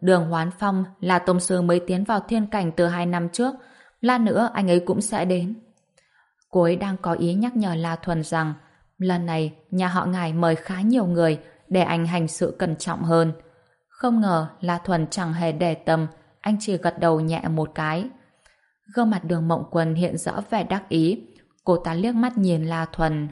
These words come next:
nói: "Anh trai tôi cũng là cao thủ nổi tiếng ở thủ đô. Lần này anh có thể gặp được anh ấy, coi như có phúc lắm đấy. Trông anh có vẻ cũng học được chút võ nghệ nhỉ.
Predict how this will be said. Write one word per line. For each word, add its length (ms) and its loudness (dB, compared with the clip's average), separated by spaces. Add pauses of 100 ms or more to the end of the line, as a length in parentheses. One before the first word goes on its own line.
nói: 420 0 (1800)
"Anh 180 2
trai 180 -2
tôi 220 4
cũng 220 2
là 120 2
cao 180 0
thủ 180 -2
nổi 300 6
tiếng 200 2
ở 160 2
thủ 120 2
đô. 360 2 (320)
Lần 220 6
này 120 4
anh 160 2
có 100 0
thể 180 0
gặp 200 0
được 140 4
anh 160 0
ấy, 380 2 (160)
coi 140 4
như 180 6
có 200 0
phúc 220 0
lắm 220 2
đấy. 180 0 (440)
Trông 200 2
anh 160 2
có 120 4
vẻ 240 2
cũng 280 2
học 160 -2
được 200 4
chút 200 0
võ 120 2
nghệ 320 2
nhỉ. 360 0